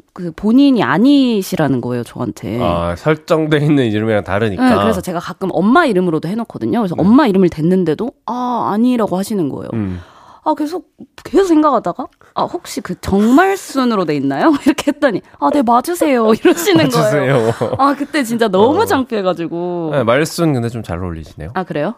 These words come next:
Speaker 1: <laughs> 말순으로 활동할 걸 그랬나 봐요. <laughs>
Speaker 2: 네. 뭔가 예, 예전에 어렸을 때 이 메일을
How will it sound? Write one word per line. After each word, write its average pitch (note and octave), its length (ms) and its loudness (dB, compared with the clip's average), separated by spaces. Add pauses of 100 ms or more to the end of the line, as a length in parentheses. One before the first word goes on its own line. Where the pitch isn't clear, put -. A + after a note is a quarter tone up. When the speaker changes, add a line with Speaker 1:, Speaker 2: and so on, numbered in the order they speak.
Speaker 1:
<laughs> - 1300 -4
말순으로 A#3 520 2
활동할 A#3 440 0
걸 F#3 180 -4
그랬나 D#3+ 340 -2
봐요. C#3+ 300 -10 (240)
<laughs> - 180 -4
Speaker 2:
네. E2 320 -14 (120)
뭔가 D#3 320 -2
예, C3+ 240 0
예전에 B2 760 2
어렸을 G#2+ 440 -2
때 F2 420 -4
이 F#2 160 -8
메일을 F#2 1300 -2